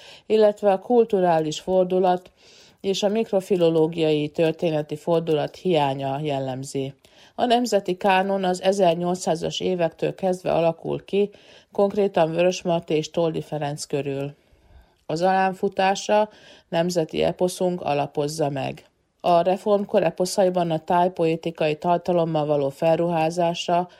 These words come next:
a férfi leszármazáson keresztül történik,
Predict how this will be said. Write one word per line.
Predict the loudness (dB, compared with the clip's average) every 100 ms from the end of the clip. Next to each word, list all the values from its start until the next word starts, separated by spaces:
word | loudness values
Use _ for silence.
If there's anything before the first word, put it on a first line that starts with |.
| -20 _ _
a | -4
férfi | 2 0 2 0
leszármazáson | 0 0 0 0 -2 -2 -2 -2 -6 -4
keresztül | -2 -2 -4 -4 -6 -2
történik, | -2 -2 0 -2 0 -4 -6